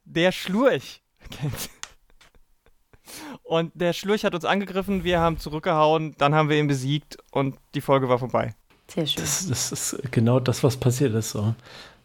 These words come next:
Speaker 3: Was die letzten zwei Folgen zusammengefasst. Aber wir haben, ähm, wir haben zum ersten Mal in der fünften Edition gekämpft. Wir haben, äh, die coolen neuen Fähigkeiten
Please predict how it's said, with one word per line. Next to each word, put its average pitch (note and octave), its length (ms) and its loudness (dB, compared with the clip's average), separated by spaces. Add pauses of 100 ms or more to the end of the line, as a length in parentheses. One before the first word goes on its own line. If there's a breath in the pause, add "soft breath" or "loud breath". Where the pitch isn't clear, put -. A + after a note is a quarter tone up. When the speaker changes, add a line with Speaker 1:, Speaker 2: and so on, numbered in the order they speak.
(100)
Speaker 3:
Was A2+ 220 -8
die B2+ 200 0
letzten A#2+ 440 -4
zwei B2 240 -2
Folgen B2 320 -2
zusammengefasst. G#2+ 560 -6
Aber C3+ 200 2
wir A#2 140 2
haben, C3 320 2
ähm, A2 460 -4 (300 loud breath)
wir B2+ 80 -2
haben A#2+ 60 2
zum B2+ 140 0
ersten C3 320 -4
Mal F#3 80 0
in E3+ 60 0
der D3 80 -2
fünften D3+ 260 -4
Edition B2 340 -2
gekämpft. C#3+ 480 -4 (480 loud breath)
Wir A2 200 2
haben, A2+ 420 0
äh, A2+ 260 -4
die A2+ 160 -8
coolen C#3+ 440 4
neuen A#2 240 -2
Fähigkeiten C#3 960 -2